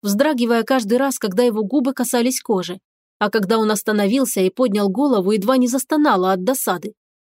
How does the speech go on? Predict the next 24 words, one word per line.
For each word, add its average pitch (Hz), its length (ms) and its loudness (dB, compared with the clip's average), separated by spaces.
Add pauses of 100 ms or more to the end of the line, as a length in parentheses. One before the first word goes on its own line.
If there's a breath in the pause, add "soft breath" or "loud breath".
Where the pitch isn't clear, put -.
Неужели 240 540 4
он 254 280 2
не 214 140 0
чувствует 240 520 0
этой 294 240 0
дрожи, 262 420 0 (340)
этого 247 320 0
жара, 233 400 2
сжигающего 226 680 0
её 254 360 2
изнутри? 226 500 -2 (840)
«Ты 202 240 4
точно 285 480 0
уверена, 254 500 2
что 254 220 -2
хочешь 214 420 -2
этого?» 180 320 -8 (840)
Анна 196 340 2
выпрямилась 196 640 0
и 226 120 -4
поймала 220 420 2
его 240 220 2
взгляд. 214 360 -4 (640)
«Пристрелю!» 285 800 2